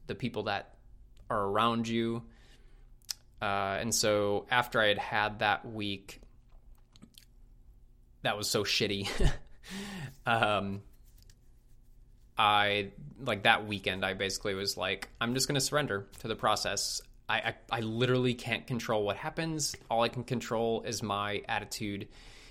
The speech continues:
my outlook, my perspective, and how I'm experiencing things. So I'm just gonna go into it with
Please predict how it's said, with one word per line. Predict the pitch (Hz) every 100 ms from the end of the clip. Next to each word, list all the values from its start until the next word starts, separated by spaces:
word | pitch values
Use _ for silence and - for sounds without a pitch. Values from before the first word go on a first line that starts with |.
| -
my | 104
outlook, | 131 131 135 120
my | 110
perspective, | 98 104 - 110 - 110 107 104
and | 117 110
how | 107 101
I'm | 113 104
experiencing | - 113 98 98 110
things. | 104 107 113
So | -
I'm | 107
just | 113
gonna | 131 117
go | 107
into | 92 104 - 104
it | -
with | 117 101 -